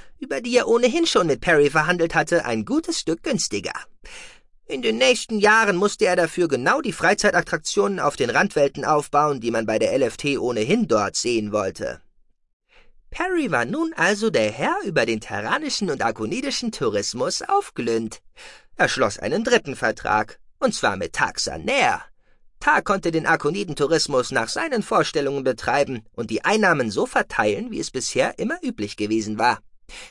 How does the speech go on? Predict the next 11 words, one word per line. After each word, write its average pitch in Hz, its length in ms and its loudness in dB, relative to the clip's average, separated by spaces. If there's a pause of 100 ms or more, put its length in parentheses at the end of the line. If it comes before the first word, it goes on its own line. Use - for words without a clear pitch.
(140)
Dafür 320 280 0
bekam 113 420 0
Perry 147 300 2
jedes 120 500 0
Jahr 135 220 4
einen 104 260 -2
garantierten 110 640 -2
Festpreis 117 640 -2
von 87 280 -10
einem 180 480 0
Galax. - 640 -2